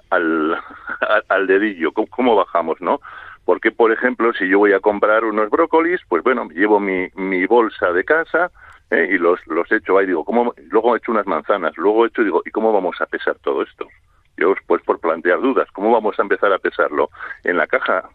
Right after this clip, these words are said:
en la caja registradora? ¿O me van a unas bolsas,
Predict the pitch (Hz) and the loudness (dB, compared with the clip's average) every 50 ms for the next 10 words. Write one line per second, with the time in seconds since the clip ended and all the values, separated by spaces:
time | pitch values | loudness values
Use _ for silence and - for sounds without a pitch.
0 | _ - 92 87 85 82 - 104 - - 98 95 - 120 - - - 120 143 151 | _ -12 -8 -6 -4 -2 -2 -2 0 0 -2 -2 -2 -6 -4 -2 0 0 2 2
1 | 139 107 - - - - - - - - - - 92 98 101 95 101 101 101 113 | 2 0 -2 -4 -12 -20 -20 -20 -20 -10 -2 0 2 2 2 2 2 2 4 4
2 | 120 113 113 104 101 104 98 110 117 127 120 - - - 101 90 87 85 | 2 2 0 0 -2 0 2 2 2 2 2 0 0 0 2 2 2 0